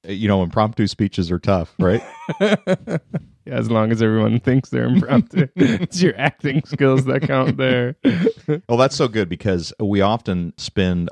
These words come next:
Speaker 1: all of our time when a speech is coming thinking about what we wanna say.
Speaker 2: Right.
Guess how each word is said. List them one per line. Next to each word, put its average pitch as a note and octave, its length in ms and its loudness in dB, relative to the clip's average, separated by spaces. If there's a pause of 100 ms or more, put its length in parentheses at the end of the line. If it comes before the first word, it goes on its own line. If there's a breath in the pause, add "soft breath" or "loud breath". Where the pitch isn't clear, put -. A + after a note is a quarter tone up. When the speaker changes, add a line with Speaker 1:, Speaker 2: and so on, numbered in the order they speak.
Speaker 1:
all F#2 180 0
of E2 140 -2
our D#2 340 -2 (540)
time E2+ 640 0 (220)
when D#2+ 440 0
a D#2 140 -6
speech - 480 -2
is D2 120 -6
coming C#2+ 540 -2 (380)
thinking G#2+ 580 -2
about D#2 720 -4 (600)
what F2+ 240 -2
we F#2+ 80 -2
wanna E2+ 240 0
say. - 540 -4 (180)
Speaker 2:
Right. G#2 220 -2